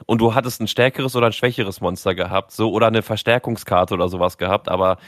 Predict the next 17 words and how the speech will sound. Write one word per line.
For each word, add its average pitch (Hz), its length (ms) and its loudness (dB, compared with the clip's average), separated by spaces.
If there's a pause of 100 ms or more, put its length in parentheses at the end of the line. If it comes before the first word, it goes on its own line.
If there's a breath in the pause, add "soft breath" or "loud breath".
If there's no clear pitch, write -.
(560 loud breath)
nicht 135 320 0
diese 120 260 2
ganzen 117 460 -2
Dreifacheffekte 107 960 -2
und 95 80 -4
so 95 120 -4
weiter. 92 300 0
Wenn 123 160 2
du 135 140 -2
dir 113 160 2
einen, 104 360 0 (320 loud breath)
wenn 123 120 -4
du 123 60 -4
dir 120 120 -2
einen 117 180 2
Link-Monster 104 640 2
anguckst - 640 -2